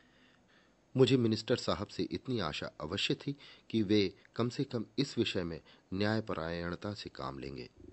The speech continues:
मगर उन्होंने न्याय की जगह नीति को मान्य समझा और मुझे कई साल की भक्ति का यह फल मिला कि मैं पदच्युत कर दिया गया। संसार का ऐसा कटु अनुभव मुझे अब तक न हुआ था।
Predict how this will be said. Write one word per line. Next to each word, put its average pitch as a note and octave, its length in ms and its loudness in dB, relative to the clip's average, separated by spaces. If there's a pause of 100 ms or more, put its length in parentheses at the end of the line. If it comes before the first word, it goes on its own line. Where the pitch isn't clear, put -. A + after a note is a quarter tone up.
(340)
मगर E2+ 260 0
उन्होंने E2 400 -4
न्याय E2 320 -2
की D#2+ 120 -8
जगह D2 280 -6
नीति D#2+ 360 -6
को - 120 -10
मान्य D#2+ 320 -6
समझा F2 360 -8 (340)
और E2+ 160 0
मुझे C#2+ 420 -8 (140)
कई G#2 160 4
साल E2 260 -4
की D2+ 140 -6
भक्ति D2 340 -10
का C2+ 140 -8
यह B1+ 280 0
फल G2+ 260 -2
मिला G#2 200 -4 (360)
कि F#2 80 0
मैं E2 240 -2 (240)
पदच्युत F#2+ 400 0
कर C#2 180 -8
दिया C2 220 -8
गया। - 240 -10 (960)
संसार C3+ 440 6
का B2+ 120 4
ऐसा A2 240 4
कटु G#2 280 2
अनुभव F#2 360 2
मुझे F2+ 220 -2
अब C#2+ 180 -6
तक G2+ 180 -2
न D#2+ 40 -2
हुआ C2 240 -4
था। - 260 -12